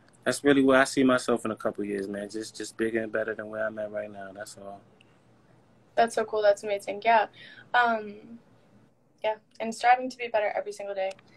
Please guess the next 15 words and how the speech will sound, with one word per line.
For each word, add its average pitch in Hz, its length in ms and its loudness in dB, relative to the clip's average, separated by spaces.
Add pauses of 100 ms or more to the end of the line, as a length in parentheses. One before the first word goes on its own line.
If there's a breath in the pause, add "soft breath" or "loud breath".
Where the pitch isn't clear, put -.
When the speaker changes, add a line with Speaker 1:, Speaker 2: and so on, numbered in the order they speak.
(420 soft breath)
Speaker 2:
And 214 260 2
I 208 120 -2
think, 240 400 -8
I, 214 220 2 (200)
I 226 120 6
don't 226 140 -2
know, 214 500 4 (280)
I - 140 -12
think 208 180 -6
most 190 220 -8
people - 240 -16
deal 196 160 -6
with 196 100 -10
this, 196 260 -8
but, - 200 2